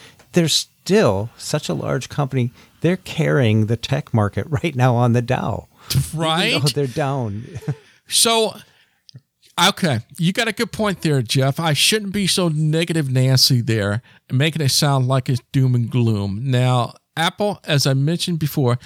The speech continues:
Speaker 2: still broke a record for the quarter, okay? They still got a huge amount of cash, um, that they made in profit.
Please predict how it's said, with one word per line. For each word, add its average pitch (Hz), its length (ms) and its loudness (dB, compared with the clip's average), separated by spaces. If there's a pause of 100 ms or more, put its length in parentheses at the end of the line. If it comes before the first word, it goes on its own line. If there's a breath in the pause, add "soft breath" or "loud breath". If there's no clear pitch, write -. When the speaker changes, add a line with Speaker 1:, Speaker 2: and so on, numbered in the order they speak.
(480 loud breath)
Speaker 2:
still 208 520 0 (120)
broke 151 540 0
a 139 120 2
record 127 600 0
for 123 240 0
the 110 100 0
quarter, 110 460 -2 (240)
okay? 113 600 -2
They 127 220 0
still 165 360 -2
got 147 420 -2 (300)
a 123 80 -2
huge 185 680 -2
amount 139 300 2
of 127 100 -2
cash, 120 600 0 (500 loud breath)
um, 117 400 0 (120)
that 127 160 0
they 127 120 4
made 123 320 2
in 113 160 -2
profit. - 560 -4